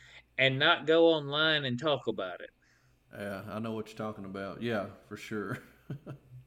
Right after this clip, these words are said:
Speaker 2: All right,
Speaker 1: mean,
Speaker 2: so
Speaker 1: you, you can say you're a dog, but you show me <laughs> instead of just running that trap.
Speaker 2: Yeah. All right, so we, uh, this used to be the featured game to kick off the S E C season.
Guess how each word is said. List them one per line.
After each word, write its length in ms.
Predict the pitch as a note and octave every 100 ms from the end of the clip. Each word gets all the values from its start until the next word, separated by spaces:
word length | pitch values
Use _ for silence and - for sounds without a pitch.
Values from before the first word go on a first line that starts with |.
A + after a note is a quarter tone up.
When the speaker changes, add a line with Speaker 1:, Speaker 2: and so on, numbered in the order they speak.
| _ - - - - - E3+
Speaker 2:
All 160 | G#3
right, 80 | E3
Speaker 1:
mean, 80 | B2+
Speaker 2:
so 220 | B2+ F#3
Speaker 1:
you, 200 | E3 D3+
you 60 | F3+
can 140 | C3
say 280 | A#2+ F#3+ G#3
you're 260 | G#3+ D#3 C#3
a 60 |
dog, 420 | B2+ C3+ C#3 C#3 B2+
but 220 | B2+ B2
you 140 | F3+
show 280 | E3 G3+ F3+
me 260 | D3 A2 - _ _
<laughs> 280 | _ _ _
instead 520 | F#3+ B2 - - E3
of 120 | D3 B2+
just 200 | C3+ D#3
running 240 | D3 C3+
that 220 | B2+ -
trap. 360 | - C3+ A#2 F#2 - _ _ A2
Speaker 2:
Yeah. 300 | A2+ G#2+ G#2 - - - - -
All 160 | G#3
right, 140 | F3+ C3+
so 160 | G3+
we, 300 | F#3+ F#3+ F#3+
uh, 340 | F3 D3+ D3 C#3+ - - -
this 340 | C3+ G3 -
used 280 | D#3+ A#3 A#3+
to 40 | D3+
be 320 | C3 D#3 D3
the 560 | G#2+ B2 D3 F#3+ G3+
featured 600 | F#3+ - E3 F3+ F#3+ C#3
game 400 | B2 C3+ D#3+ F3
to 100 | -
kick 240 | C#3+ D3+ C#3+
off 260 | D3+ D3+
the 160 | D3 B2+
S 200 | C#3+ D3
E 80 | D3
C 480 | - D3 D#3 D3+ B2+
season. 640 | - B2+ D#3+ F3 F#3+ F#3